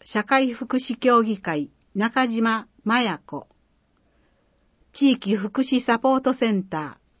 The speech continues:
松葉智子さん。三、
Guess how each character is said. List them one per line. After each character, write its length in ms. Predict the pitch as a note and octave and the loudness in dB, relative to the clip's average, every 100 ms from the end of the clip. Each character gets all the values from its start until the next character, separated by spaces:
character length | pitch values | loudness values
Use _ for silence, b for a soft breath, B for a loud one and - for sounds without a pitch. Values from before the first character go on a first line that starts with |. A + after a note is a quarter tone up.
| _ | _
松 320 | A3+ C4+ - | -2 -2 -4
葉 220 | F3 D3+ - | -6 -8 -10
智 240 | - A#3+ G3 | -2 0 0
子 140 | E3+ | -4
さ 200 | D3+ D#3 | -10 -10
ん。 160 | D3+ D#3 _ _ _ _ _ _ _ _ _ _ | -10 -14 _ _ _ _ _ _ _ _ _ _
三、 500 | _ - A3 G#3+ G#3 | _ -4 0 0 -2